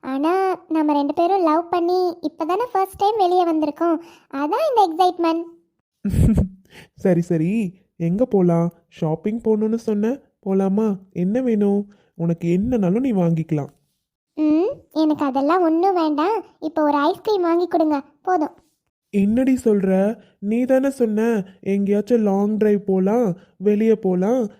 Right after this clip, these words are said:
Speaker 2: லீவ் போடுங்கன்னு சொல்லிட்டு. நான் அதுக்காக தானடி லீவ் போட்டேன். இப்போ என்னன்னா கூட்டிட்டு வந்து இங்க உட்கார வச்சா ஐஸ்கிரீம் போதும்னு சொல்ற?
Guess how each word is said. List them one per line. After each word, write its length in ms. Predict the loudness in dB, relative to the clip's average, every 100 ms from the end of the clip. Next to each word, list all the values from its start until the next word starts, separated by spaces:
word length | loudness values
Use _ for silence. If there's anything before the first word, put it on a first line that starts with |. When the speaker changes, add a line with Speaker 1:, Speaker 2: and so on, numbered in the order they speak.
| -10
Speaker 2:
லீவ் 340 | -4 -2 -2
போடுங்கன்னு 400 | 0 0 0 -2
சொல்லிட்டு. 760 | -2 -2 0 0 0 0 -2 -4 -12 _
நான் 220 | -4 -2
அதுக்காக 380 | 0 0 0 2
தானடி 280 | 2 2 0
லீவ் 260 | 0 -2 2
போட்டேன். 480 | 0 2 0 0 -8 _
இப்போ 340 | -6 -6 -2
என்னன்னா 400 | -2 0 0 -2
கூட்டிட்டு 360 | -2 -4 -2 0
வந்து 180 | 0 0
இங்க 140 | 0
உட்கார 320 | -2 0 0
வச்சா 360 | 0 0 -2 -4 -8 _
ஐஸ்கிரீம் 560 | -6 0 0 0 -2 0
போதும்னு 420 | 0 0 0 -2 0
சொல்ற? 480 | 0 2 0 0